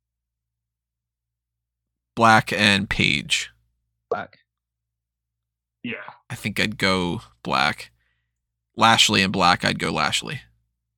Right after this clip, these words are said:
Speaker 2: Black.
Speaker 3: I'd go Lashley.
Speaker 1: So that's two for Lashley then.
Speaker 2: Mm.
Speaker 1: Um, so it gives us a little bit of a, a, you know, something to work
Speaker 2: Yeah.
Speaker 1: with. Uh, Harley Race and R-Truth.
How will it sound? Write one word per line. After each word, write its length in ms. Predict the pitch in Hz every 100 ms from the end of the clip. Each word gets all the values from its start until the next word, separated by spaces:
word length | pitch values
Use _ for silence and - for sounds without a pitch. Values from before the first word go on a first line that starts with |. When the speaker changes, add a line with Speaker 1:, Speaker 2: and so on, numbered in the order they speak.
| _
Speaker 2:
Black. 200 | 110 107 113
Speaker 3:
I'd 180 | 107
go 140 | 107 98
Lashley. 400 | 98 92 - 98 _ _ _ _ _ _ _ _
Speaker 1:
So 100 | -
that's 120 | 58 -
two 140 | -
for 120 | -
Lashley 360 | 60 55 - 50
then. 260 | 52 50 - _ _ _ _
Speaker 2:
Mm. 260 | - - -
Speaker 1:
Um, 460 | 76 71 62 104 - _ _ _ _ _ _ _ -
so 160 | 156 143
it 120 | 147
gives 160 | 185 170
us 120 | 151
a 60 | 160
little 200 | 160 127
bit 140 | 117
of 60 | 104
a, 400 | 98 95 71 101
a, 60 |
you 120 | 92
know, 260 | 95 85 85 -
something 300 | - 104 98
to 60 | 82
work 200 | 69 -
Speaker 2:
Yeah. 60 |
Speaker 1:
with. 180 | 76 - _
Uh, 420 | 101 95 80 80 - _ _ _ _
Harley 320 | - 143 156 139
Race 580 | 120 117 117 - - - _ _
and 140 | 117 101
R-Truth. 640 | 95 98 - 85 65 -